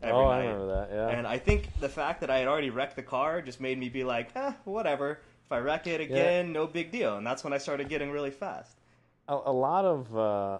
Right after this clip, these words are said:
Speaker 2: a lot of my mental block was like, uh, I,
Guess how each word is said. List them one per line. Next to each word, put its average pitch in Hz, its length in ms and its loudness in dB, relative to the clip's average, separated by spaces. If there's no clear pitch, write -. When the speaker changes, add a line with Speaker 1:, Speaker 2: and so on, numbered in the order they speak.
Speaker 2:
a 104 80 -4
lot 143 200 0
of 135 60 -2
my 107 220 -2
mental 98 380 -6
block 92 440 -4
was 90 220 -12
like, 85 280 -8
uh, - 20 -18
I, 113 120 -4